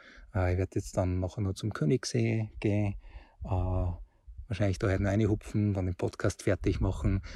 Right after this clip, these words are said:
Und wenn du das Gefühl hast, hey, Laufstart wär was für dich, ich hab da explizit für das ein Programm entwickelt, so einen Online-Kurs, den verlinke ich dir in die Shownotes. Ähm, das ist der Basis-Solo-Kurs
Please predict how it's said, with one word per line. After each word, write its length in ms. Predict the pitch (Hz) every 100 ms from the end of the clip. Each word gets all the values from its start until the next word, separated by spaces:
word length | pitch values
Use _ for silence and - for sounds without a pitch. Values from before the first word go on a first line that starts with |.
| -
Und 400 | - 101 92 92
wenn 140 | 117 101
du 80 | 175
das 100 | -
Gefühl 220 | 143 131
hast, 180 | 120 -
hey, 200 | 117 -
Laufstart 600 | 127 104 - - 107 -
wär 200 | 107 104
was 140 | 107 -
für 140 | 110
dich, 240 | 110 107 - 135
ich 120 | 101
hab 140 | -
da 300 | 120 104 104 - _ _ - _ _ -
explizit 560 | - - 117 - 143
für 120 | - 104
das 220 | 117 -
ein 220 | 110 98
Programm 340 | 113 - 113
entwickelt, 460 | 131 117 120 120 113
so 100 | 107
einen 180 | 101 95 - - -
Online-Kurs, 500 | 127 131 110 123 113
den 140 | 113
verlinke 340 | - 107 117 110
ich 40 |
dir 80 | 104
in 60 | 95
die 80 |
Shownotes. 500 | 95 117 113 113 - - - - -
Ähm, 440 | - 101 95 92 92
das 140 | 95
ist 140 | 101 -
der 60 |
Basis-Solo-Kurs 1300 | - - 104 110 - - - - 147 156 - 147 -